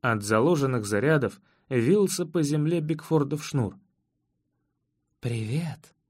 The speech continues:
ударник», донёсся из-за спины знакомый голос. Я обернулся.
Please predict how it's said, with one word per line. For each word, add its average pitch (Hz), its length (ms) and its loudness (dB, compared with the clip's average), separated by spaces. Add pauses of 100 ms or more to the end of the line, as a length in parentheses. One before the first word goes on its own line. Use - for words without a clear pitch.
(280)
ударник», 104 720 -4 (600)
донёсся 127 640 0
из-за 151 240 2
спины 147 460 0
знакомый 160 600 0
голос. 98 480 -2 (760)
Я 131 400 0
обернулся. 151 760 -2